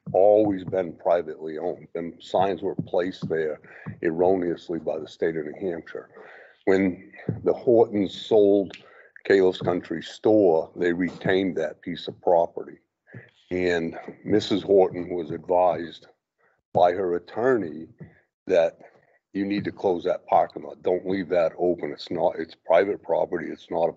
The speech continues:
parking lot. So she advised the state. The state removed the signs ad-, advertising it as a parking ride. And basically what she did was shut the parking lot off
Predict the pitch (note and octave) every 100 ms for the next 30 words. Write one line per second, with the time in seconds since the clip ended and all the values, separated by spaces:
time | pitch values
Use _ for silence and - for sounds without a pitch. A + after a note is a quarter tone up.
0 | - E2 D#2+ D#2 D2+ D2+ - E2 - G2
1 | F#2 E2 E2 F2 - - - - D#2 D#2+
2 | - - - - - - - F2 E2 E2
3 | E2 F2 D#2+ D2+ - F#2 F#2 E2+ D2+ D#2+
4 | D#2 - _ - - - - - E2 D#2
5 | _ F#2+ F#2+ F2 - F2 D#2+ E2+ D#2+ D#2
6 | D#2 D#2+ D#2+ - D#2+ E2 - D#2+ D#2+ D#2
7 | C#2+ D2+ D#2+ E2+ E2 E2 D#2+ - _ F#2
8 | G2 - E2 E2 D#2 D#2 - D#2+ D#2 F2
9 | D#2 D#2 D#2+ - - - - - - -
10 | - - - - D#2+ E2+ E2+ D#2+ D#2 D#2
11 | - E2+ F#2 F2+ D2+ -